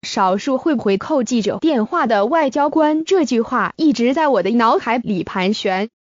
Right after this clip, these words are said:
没想到就在这趟采访的过程中，遇到了一件很巧合的事。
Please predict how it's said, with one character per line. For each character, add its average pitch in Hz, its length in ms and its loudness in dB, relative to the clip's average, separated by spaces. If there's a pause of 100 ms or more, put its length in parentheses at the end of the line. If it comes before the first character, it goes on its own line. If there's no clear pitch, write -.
(140)
没 269 180 2
想 247 220 0
到 220 180 0
就 226 220 0
在 202 200 0
这 240 140 0
趟 247 280 0
采 214 240 -2
访 214 180 -2
的 175 100 -2
过 233 220 0
程 196 220 -4
中， 240 240 0 (240)
遇 392 180 2
到 330 120 4
了 254 100 2
一 233 160 2
件 226 300 2
很 240 240 0
巧 190 180 -2
合 190 260 -2
的 226 200 2
事。 190 320 -2